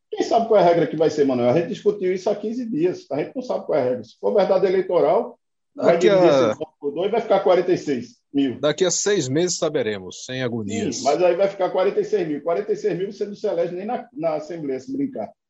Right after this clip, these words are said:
Speaker 1: Entendeu?
Speaker 2: Não, isso, isso
Speaker 1: Na
Speaker 2: é difícil,
Speaker 1: verdade,
Speaker 2: né?
Speaker 1: isso aí foi uma fala de Fernando Filho, a, ao blogueiro Alberto Xavier, e, e que ele falou, falou isso. Agora, por uma questão simples, é, tá colocado o nome de Miguel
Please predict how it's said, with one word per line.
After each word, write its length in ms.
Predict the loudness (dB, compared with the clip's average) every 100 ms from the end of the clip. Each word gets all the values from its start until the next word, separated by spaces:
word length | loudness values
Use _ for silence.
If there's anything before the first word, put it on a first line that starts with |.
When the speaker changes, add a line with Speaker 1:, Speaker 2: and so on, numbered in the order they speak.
| _ _ _ _
Speaker 1:
Entendeu? 320 | -6 -2 0 0
Speaker 2:
Não, 240 | -2 -4
isso, 240 | -8 -12 -14
isso 200 | -10 0
Speaker 1:
Na 60 | 2
Speaker 2:
é 20 |
difícil, 240 | 4 6
Speaker 1:
verdade, 280 | 6 6 4
Speaker 2:
né? 140 | 2 -2
Speaker 1:
isso 180 | 0
aí 140 | 2 2
foi 160 | 0 -2
uma 180 | -2
fala 260 | 0 2 0
de 80 | 0
Fernando 360 | -4 -4 -6 -12
Filho, 520 | -6 -4 -4 -6 -10 -12
a, 60 | -8
ao 520 | -4 -4 -4 -4 -4
blogueiro 540 | -4 -4 -4 -4 -6 -8
Alberto 380 | -6 -4 -2 -4
Xavier, 640 | -4 -6 -4 -2 0 -2 -6 _ _ _ _ _ -6
e, 540 | -2 0 0 0 -4
e 120 | -8 -6
que 120 | -4
ele 160 | -4
falou, 440 | 0 0 2 0 0
falou 280 | 0 2 2
isso. 220 | 2 -2
Agora, 440 | 0 2 2 0 -8 _ _ _
por 140 | -2
uma 240 | 0 2 0
questão 360 | 0 0 -2
simples, 640 | -4 0 2 2 -4 -12 -4
é, 500 | 2 2 2 0 -2 0
tá 120 | 0
colocado 460 | 2 0 2 0 0
o 60 |
nome 200 | -4 -4
de 100 | -4
Miguel 520 | -4 -2 -2 -2 -6